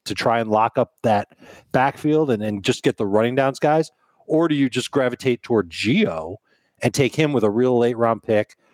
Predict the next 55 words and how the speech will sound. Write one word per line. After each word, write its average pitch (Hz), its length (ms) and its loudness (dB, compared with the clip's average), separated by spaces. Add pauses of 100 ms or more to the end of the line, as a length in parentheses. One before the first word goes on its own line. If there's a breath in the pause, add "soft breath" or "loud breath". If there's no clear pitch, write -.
(140 soft breath)
hoping 139 300 0
that 117 160 0
he 120 100 0
plays 113 340 0
in 110 60 -6
that 104 160 0
James 113 340 -2
White 104 360 0
role? 87 400 -2 (460 soft breath)
And 110 360 -2
we've 120 240 0
seen 285 200 0
Gio 120 260 0
play 113 180 2
well 104 200 4
as 98 100 -2
a 98 60 -2
running 95 240 0
back 92 180 0
before. 107 280 0
We 123 140 2
know 208 120 0
that 131 160 0
he 113 80 0
can 110 120 -4
handle 104 220 0
rushing 127 300 -2
downs. 117 200 0 (300 loud breath)
Maybe 147 180 0
he's 190 280 -2
the 214 80 0
one 98 340 -6 (320 soft breath)
that 139 140 -2
gets 127 240 -2
into 117 160 0
more 113 200 2
of 95 80 -4
a 104 60 0
three 110 340 -2
down 107 280 0
role. 101 280 0
While 104 280 0
if 113 140 -6
it, 165 200 -2
it, 151 340 0
it 135 260 -2
will 185 220 0
happen 113 440 -2 (420 loud breath)
if - 220 -2
Jones 131 580 -2
and 127 320 -2
Fournette, 95 460 -2 (100)
both 127 280 -2
of 101 100 0
them, 90 260 -2